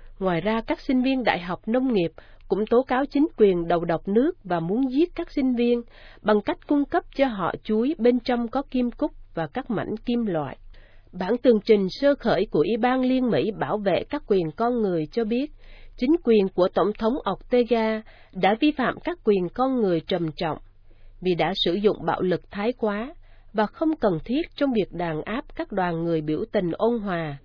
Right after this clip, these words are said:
đòi hỏi những điều chính đáng phù hợp với nhân quyền. Ủy ban yêu cầu Liên Hiệp Quốc cho điều tra về vấn đề này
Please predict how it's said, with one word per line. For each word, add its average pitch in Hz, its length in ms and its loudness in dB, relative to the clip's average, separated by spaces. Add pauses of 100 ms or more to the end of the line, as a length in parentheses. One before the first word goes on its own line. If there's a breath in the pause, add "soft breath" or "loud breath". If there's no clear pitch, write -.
(400 soft breath)
đòi 220 160 2
hỏi 208 240 2
những 220 240 0
điều 196 240 4
chính - 300 -2
đáng 214 340 -2 (100)
phù 196 120 2
hợp 180 260 0 (100)
với 185 200 -2
nhân 254 340 0
quyền. 165 320 -2 (720 soft breath)
Ủy 180 200 0
ban 233 320 2
yêu 269 220 -2
cầu 190 240 2
Liên 254 260 0
Hiệp 247 160 2 (100)
Quốc 302 200 -2 (140)
cho 285 120 4
điều 202 220 2 (100)
tra 240 260 0
về 175 180 0
vấn 185 240 -2
đề 190 180 0
này 156 340 -4